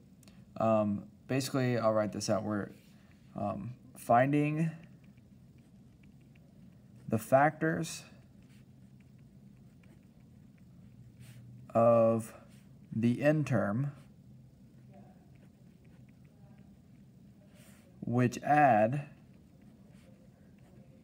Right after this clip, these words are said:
to the factor, or to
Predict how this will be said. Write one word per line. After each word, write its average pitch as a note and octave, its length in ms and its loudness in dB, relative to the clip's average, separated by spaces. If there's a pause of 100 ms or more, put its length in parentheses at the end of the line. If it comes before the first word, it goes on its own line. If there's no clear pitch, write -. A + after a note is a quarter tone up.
(800)
to B2 320 2
the A#2 100 -2
factor, C3 580 0
or B2 180 0
to B2 600 2